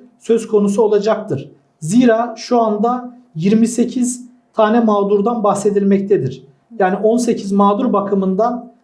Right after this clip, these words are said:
birinci iddianame düzenlenmişti. İkinci iddianame düzenlenir ve mağdur sayıları da artarsa alacakları cezalar da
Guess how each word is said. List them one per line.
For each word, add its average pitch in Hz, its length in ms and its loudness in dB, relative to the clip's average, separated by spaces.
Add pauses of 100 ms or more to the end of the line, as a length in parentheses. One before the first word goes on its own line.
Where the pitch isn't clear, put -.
(140)
birinci 208 360 0
iddianame 226 580 0
düzenlenmişti. 233 1000 -4 (340)
İkinci 233 460 0
iddianame 214 640 0
düzenlenir 208 640 0
ve 185 60 2
mağdur 202 360 0
sayıları 196 460 0
da 196 100 -2
artarsa 247 680 -4 (280)
alacakları 208 680 2
cezalar 214 540 0
da 240 280 -4